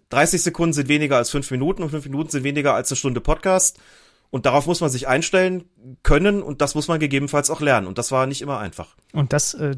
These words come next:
Speaker 2: diese, diese begrenzte Zeit dann noch in der Kombination, du hast es vorhin mal gesagt, ne? Die Schiedsrichtersprache ist halt, was bestimmte Begrifflichkeiten angeht, auch einfach eine andere als die Sprache, die Spieler, Fans benutzen. Und das muss man ja dann irgendwie auch noch zusammenbringen. Was hatten wir gerade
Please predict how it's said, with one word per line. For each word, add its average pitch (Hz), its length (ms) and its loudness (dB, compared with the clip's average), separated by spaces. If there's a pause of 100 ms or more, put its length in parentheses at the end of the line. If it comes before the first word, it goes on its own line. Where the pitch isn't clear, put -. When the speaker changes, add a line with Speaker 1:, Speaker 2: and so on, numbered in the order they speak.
(100)
Speaker 2:
diese, 165 480 4
diese 139 280 -2
begrenzte 147 540 -2
Zeit 165 320 -2
dann 156 100 2
noch 156 140 0
in 151 160 2
der 143 240 2
Kombination, 156 500 2
du 151 80 2
hast 147 160 0
es 135 80 -2
vorhin 165 280 2
mal 123 120 0
gesagt, 123 460 -4
ne? 151 100 -2
Die 160 100 0
Schiedsrichtersprache 170 1040 0
ist - 240 -2
halt, 156 220 0
was 147 160 0
bestimmte - 360 -2
Begrifflichkeiten 147 760 0
angeht, 143 300 0
auch 131 100 -4
einfach 151 220 0
eine 139 200 0
andere 170 480 2 (320)
als 139 160 -2
die 147 120 0
Sprache, 151 440 0
die 147 160 0
Spieler, 175 540 2
Fans 175 480 2
benutzen. 135 560 -2
Und 147 160 -2
das 151 120 0
muss 170 200 2
man 160 120 4
ja 160 60 4
dann 151 160 4
irgendwie 156 340 2
auch 165 140 2
noch 180 140 2
zusammenbringen. 143 580 0
Was 147 140 -2
hatten 170 160 -2
wir 160 80 2
gerade 156 380 2